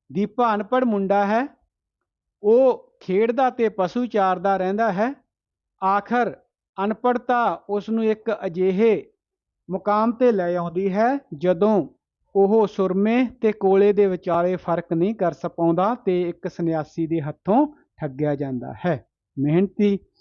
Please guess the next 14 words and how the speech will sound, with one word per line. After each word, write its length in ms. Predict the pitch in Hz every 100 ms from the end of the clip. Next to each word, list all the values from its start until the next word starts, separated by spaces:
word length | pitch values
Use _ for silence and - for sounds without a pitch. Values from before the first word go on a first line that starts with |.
| _ _
ਦੀਪੇ 460 | 139 170 - 196 190
ਨੂੰ 160 | 185 175
ਕਹਾਣੀ 480 | 190 196 170 165
ਵਿੱਚ 280 | 165 175 - -
ਅਸੀਂ 300 | 165 170 165
ਇੱਕ 160 | 165 -
ਮਿਹਨਤੀ 520 | 151 143 165 185 214
ਮੁੰਡਾ 380 | 185 156 156 170
ਦੇਖਦੇ 480 | 143 156 165 175 180
ਹਾਂ। 200 | 190 220 - _ - _ 208
ਉਹ 100 | 208
ਪਸ਼ੂ 340 | 190 185 226
ਚਾਰਦਾ 600 | 214 180 160 156 175 180
ਹੈ 300 | 190 214 254